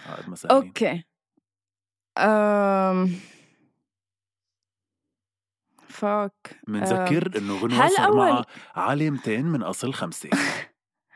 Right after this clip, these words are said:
Speaker 2: هل أو-، هل، لحظة، عم
Speaker 1: ما في
Speaker 2: بتذكر
Speaker 1: شي
Speaker 2: إذا
Speaker 1: اسمه هل.
Speaker 2: طريق؟
Speaker 1: ما في شي اسمه هل.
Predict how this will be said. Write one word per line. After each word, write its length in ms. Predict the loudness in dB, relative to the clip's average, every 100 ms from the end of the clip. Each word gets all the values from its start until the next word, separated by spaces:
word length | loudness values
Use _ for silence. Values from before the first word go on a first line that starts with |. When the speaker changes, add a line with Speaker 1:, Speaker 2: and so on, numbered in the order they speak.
| -20 -20 -20 -10
Speaker 2:
هل 220 | 2 4 4
أو-، 220 | 2 2
هل، 600 | 2 2 2 4 2 2 0
لحظة، 420 | 0 0 0 -2
عم 160 | 0 0
Speaker 1:
ما 20 |
في 60 | 0 0
Speaker 2:
بتذكر 100 | 0
Speaker 1:
شي 80 | 0
Speaker 2:
إذا 100 | 0
Speaker 1:
اسمه 260 | 2 2 2
هل. 40 |
Speaker 2:
طريق؟ 440 | 2 2 2 0 -4 -20 -20 _ _ -2
Speaker 1:
ما 80 |
في 120 | 0 0
شي 160 | 2
اسمه 280 | 0 0 -2
هل. 320 | -2 -4 -8